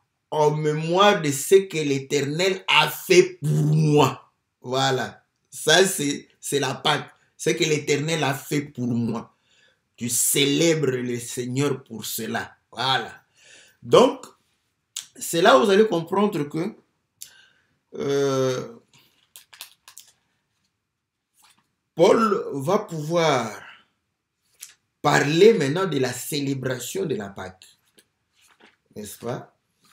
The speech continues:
Dans un Corinthiens, chapitre, euh, cinq. Un Corinthiens, chapitre cinq. Il commence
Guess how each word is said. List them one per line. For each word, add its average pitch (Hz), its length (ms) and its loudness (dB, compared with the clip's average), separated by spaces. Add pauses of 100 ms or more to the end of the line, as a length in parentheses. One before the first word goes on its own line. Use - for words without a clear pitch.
(500)
Dans 120 380 -10
un 165 160 -2
Corinthiens, 123 680 -8 (640)
chapitre, 131 680 -10 (720)
euh, 98 560 -12 (540)
cinq. - 680 -10 (220)
Un 170 140 -8
Corinthiens, 120 400 -8
chapitre - 440 -18
cinq. - 540 -20 (1400)
Il 139 140 -6
commence 147 840 -4